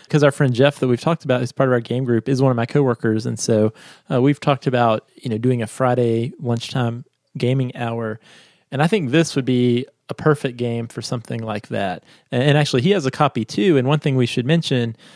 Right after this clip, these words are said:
is if you have two copies of the game, you have enough tile. You still just need the one deck of cards, but you could easily play up to eight players if you had just two copies of the game. So you really could,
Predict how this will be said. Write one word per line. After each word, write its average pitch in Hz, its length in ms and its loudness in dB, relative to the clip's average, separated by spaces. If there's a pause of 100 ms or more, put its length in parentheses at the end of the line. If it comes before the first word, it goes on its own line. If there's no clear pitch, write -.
(340)
is 127 320 4
if - 100 -2
you 135 80 4
have 120 200 2
two 240 200 -2
copies 131 420 0
of 113 80 0
the 110 80 -4
game, 107 400 -4 (220)
you 135 200 2
have 143 260 2 (320)
enough 135 320 2
tile. 131 260 2
You 151 80 -2
still 151 220 2
just 139 180 -4
need 143 140 0
the 127 80 4
one 131 160 0
deck 127 200 0
of 127 100 -6
cards, 147 500 0
but 127 160 -2
you 127 100 -4
could 131 140 -2
easily 131 320 0
play 143 320 0
up 143 140 -2
to - 140 0
eight 220 200 -2
players 104 520 -4
if - 140 -12
you 127 100 -2
had 123 320 -2 (200)
just - 200 -8
two 131 100 -4
copies 131 360 -2
of 117 60 -8
the 127 60 -8
game. 135 340 -4
So - 120 -6
you 123 140 2
really 151 240 2
could, 131 360 2